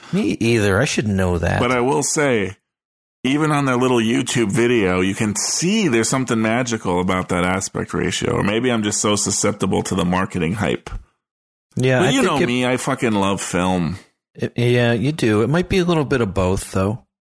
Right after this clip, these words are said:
Speaker 1: And I think it's not even necessarily the film, although, 'cause what can you really tell? A little YouTube video, the,
Speaker 2: Right.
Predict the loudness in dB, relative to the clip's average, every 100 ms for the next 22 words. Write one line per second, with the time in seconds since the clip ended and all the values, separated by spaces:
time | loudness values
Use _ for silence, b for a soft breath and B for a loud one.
0 | _ _ -4 0 2 2 0 0 -2 -2
1 | -2 0 0 2 4 2 2 2 0 0
2 | -2 -4 0 0 2 2 2 0 0 0
3 | 2 2 2 2 0 -4 b b b b
4 | _ -4 -2 -2 -2 -2 0 2 2 0
5 | -2 0 0 2 0 -2 -2 0 0 -2
6 | -4 -4 -4 -4 -2 0 2 2 -2 -4
7 | -4 -2 2 2 0 -2